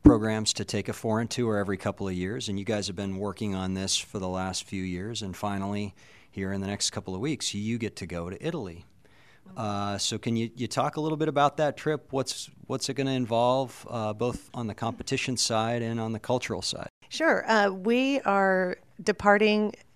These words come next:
Speaker 2: early June, so we're, we're training right now for that. We have a ten-day training segment,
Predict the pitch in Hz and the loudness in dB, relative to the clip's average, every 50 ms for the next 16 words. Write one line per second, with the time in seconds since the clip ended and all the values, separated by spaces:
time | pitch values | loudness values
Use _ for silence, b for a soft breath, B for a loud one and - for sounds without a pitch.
0 | - b b b b b b b - 208 202 208 226 233 208 180 196 185 185 190 | -20 b b b b b b b 6 8 10 10 10 8 8 6 6 6 6 6
1 | 202 208 196 - - 190 180 175 185 185 185 185 190 185 - - 214 202 214 220 | 4 2 2 4 4 4 6 6 4 2 2 2 2 2 2 4 6 6 6 6
2 | 214 226 220 214 196 196 190 185 185 - 190 170 180 175 180 - 185 185 175 175 | 6 6 4 4 4 4 2 2 2 0 0 4 4 6 6 4 2 0 0 -2
3 | - - 190 190 190 190 190 190 - - 185 180 180 180 - - - 185 180 165 | -2 -2 -2 0 2 2 2 2 2 0 0 0 0 -2 0 2 2 2 4 2
4 | 180 180 175 175 - - - | 0 -2 -2 -2 -4 -8 -14